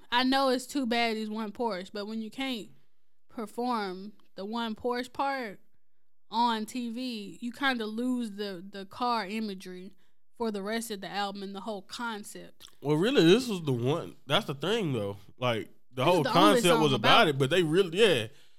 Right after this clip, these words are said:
Speaker 2: They, this is the most they talked about it.
Speaker 1: I know.
Speaker 2: You know?
Speaker 1: So it's, it's just weird.
Speaker 2: Yeah.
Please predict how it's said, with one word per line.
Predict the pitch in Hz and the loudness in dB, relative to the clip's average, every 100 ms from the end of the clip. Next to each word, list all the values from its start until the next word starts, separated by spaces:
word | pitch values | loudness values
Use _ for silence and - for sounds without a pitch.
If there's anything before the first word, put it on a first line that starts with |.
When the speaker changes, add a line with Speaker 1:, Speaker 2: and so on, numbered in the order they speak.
| - - | -20 -4
Speaker 2:
They, | 156 | 0
this | 202 151 233 | 0 2 -2
is | 180 | 0
the | 151 | 2
most | 120 139 202 143 | 6 6 6 4
they | 151 | -2
talked | 139 160 196 147 | -2 -2 -2 -4
about | 120 101 85 | -4 -4 -6
it. | - | -8
Speaker 1:
I | 202 | -8
know. | 214 285 247 98 104 - - - | -4 -4 -4 -10 -16 -18 -20 -10
Speaker 2:
You | 120 | -6
know? | 110 120 139 - - - - | -4 -6 -10 -16 -20 -20 -8
Speaker 1:
So | 240 233 | -4 -4
it's, | 233 | -4
it's | 220 254 233 | -6 -8 -8
just | 233 | -8
weird. | 214 240 202 180 - - - 120 | -8 -8 -10 -14 -18 -20 -20 -10
Speaker 2:
Yeah. | 110 78 | -8 -8